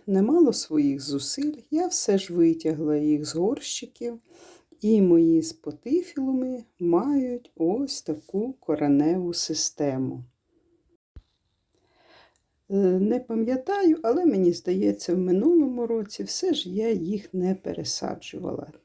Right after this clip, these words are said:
Тому так вони заросли за два роки. Тому почали вже жовкнути листочки і підв'ядати. Хоча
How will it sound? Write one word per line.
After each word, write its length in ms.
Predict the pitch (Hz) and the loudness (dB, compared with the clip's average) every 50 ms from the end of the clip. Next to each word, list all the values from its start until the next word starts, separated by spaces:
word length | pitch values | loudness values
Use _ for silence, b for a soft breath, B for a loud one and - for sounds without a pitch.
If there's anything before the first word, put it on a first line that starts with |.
| _ _ _ | _ _ _
Тому 600 | - 185 175 185 190 233 294 320 320 311 302 - - - | 0 0 2 2 2 4 4 6 6 6 4 2 0 -4
так 340 | 277 302 370 392 349 - - | -6 -6 -4 -6 -6 -10 -8
вони 340 | 202 202 196 208 240 262 226 | -6 -4 -2 0 2 0 0
заросли 800 | 175 185 180 175 185 165 - - - - 240 285 330 330 294 | 0 0 -2 -2 -2 -4 -6 -6 -8 -4 0 2 4 4 4
за 200 | 226 180 190 196 | 2 2 -2 -4
два 340 | 190 170 185 196 226 233 214 | -4 -2 -4 -4 -2 -2 -2
роки. 460 | - - - 170 - - - - - - _ _ B B B B B B B B B B B _ | -2 -4 -4 -8 -10 -12 -18 -20 -20 -20 _ _ B B B B B B B B B B B _
Тому 280 | - 381 415 427 392 | -6 -4 0 4 2
почали 560 | - - 220 208 - - 190 175 170 170 165 156 | 4 4 2 0 0 2 4 4 6 6 4 2
вже 300 | 156 160 180 185 185 165 | 0 -4 -6 -6 -6 -4
жовкнути 520 | 143 170 165 147 - - - - 180 - - | -2 0 0 0 0 -2 -4 -4 -4 -4 -4
листочки 1080 | - - - - - - 349 370 370 349 311 311 - - - - 262 240 240 240 247 - - | -4 -4 -4 -4 -4 -2 0 2 2 2 2 0 -2 -6 -8 -6 -2 -2 -2 -2 -2 -4 -4
і 120 | 196 196 | -4 -6
підв'ядати. 1160 | - - 185 156 151 160 185 185 170 170 208 277 339 370 370 349 302 - - 277 277 277 269 269 B B B B B B B B _ | -6 -6 -12 -12 -6 -2 2 2 2 2 0 -2 -2 0 0 -2 -2 -2 -2 0 0 0 0 -2 B B B B B B B B _
Хоча 680 | - 392 359 - - 480 508 494 480 466 440 403 339 | -8 -8 -6 -2 0 0 2 2 0 -2 -2 -2 -4